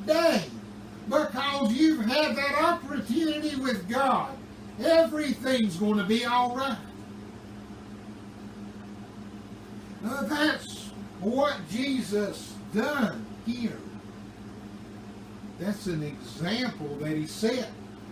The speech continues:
for all that was with Him. But it doesn't stop there. Notice with me also, beginning in verse thirty-six, Peter.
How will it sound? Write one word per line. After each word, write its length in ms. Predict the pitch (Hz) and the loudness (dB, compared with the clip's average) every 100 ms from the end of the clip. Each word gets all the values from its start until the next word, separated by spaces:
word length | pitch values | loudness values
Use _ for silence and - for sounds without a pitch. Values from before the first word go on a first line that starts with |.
| - - | -12 -6
for 200 | 196 196 | -6 -4
all 320 | 202 240 254 214 | 0 4 4 2
that 180 | 214 | -2
was 160 | 160 151 | -4 -6
with 320 | - 220 233 | -2 -2 -2
Him. 1160 | 110 - - - - - - - - - 202 196 | -8 -12 -12 -14 -14 -14 -14 -14 -14 -8 0 4
But 180 | 254 262 | 6 6
it 140 | 226 | 4
doesn't 400 | 233 277 - 220 | 4 4 2 -2
stop 480 | - - 277 277 185 | -6 -2 0 0 -2
there. 220 | 175 151 - - 208 - - - - - - - - - - - - | -6 -6 -10 -14 -12 -12 -12 -14 -14 -14 -12 -12 -12 -12 -12 -12 -2
Notice 500 | 202 311 302 294 190 | 4 6 6 2 -2
with 180 | 226 233 | -2 2
me 220 | 214 202 | 2 4
also, 640 | 202 233 226 - - 160 - - - - - - - - - - - - - - - - - | 2 2 2 0 -6 -8 -8 -10 -12 -12 -12 -12 -12 -12 -12 -12 -12 -14 -14 -14 -14 -12 -4
beginning 580 | 185 190 233 262 233 208 | -2 2 2 2 2 2
in 140 | 190 | 2
verse 340 | 214 240 - 208 | 2 2 0 -2
thirty-six, 880 | 226 254 247 202 - - 262 254 - - - - - - - - - - - - - - - - | 0 2 2 -2 -4 -4 -2 -2 -4 -12 -12 -12 -12 -12 -12 -12 -14 -12 -12 -12 -12 -12 -14 0
Peter. 340 | 214 220 151 | 6 6 4